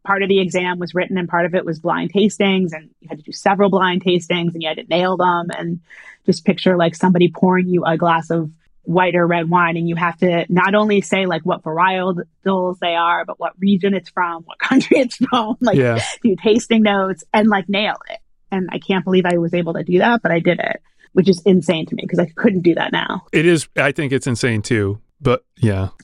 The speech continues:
Speaker 1: And really nerve-wracking. Oh my gosh. I, I was so scared for that exam, but it was cool. And so I ended up working for a company called M S Walker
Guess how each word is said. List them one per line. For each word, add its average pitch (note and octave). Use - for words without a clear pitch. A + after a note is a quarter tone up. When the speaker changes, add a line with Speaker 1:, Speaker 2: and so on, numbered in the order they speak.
Speaker 1:
And G#3+
really G#3+
nerve-wracking. E3
Oh F#3+
my E3
gosh. E3+
I, F#3
I F#3
was F3+
so F3
scared E3+
for -
that -
exam, D#3+
but A3+
it A#3+
was B3
cool. A3+
And B3
so C4
I B3
ended A#3
up C4
working A#3
for G#3
a -
company G3
called G3
M F#3
S F#3+
Walker G3+